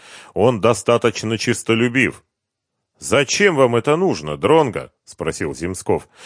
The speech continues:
«Какая разница, что именно толкнуло его на это преступление?» «Иногда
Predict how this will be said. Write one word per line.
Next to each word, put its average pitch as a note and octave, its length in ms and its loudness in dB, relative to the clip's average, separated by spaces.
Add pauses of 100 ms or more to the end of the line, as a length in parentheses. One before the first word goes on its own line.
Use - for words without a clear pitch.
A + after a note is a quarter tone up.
(260)
«Какая D3+ 520 2
разница, A#2 600 -2
что - 320 2
именно G#2+ 420 -2
толкнуло C3 540 2
его C#3 240 4
на A#2 140 0
это A2+ 220 0
преступление?» A#2 840 -2 (720)
«Иногда G#2 800 0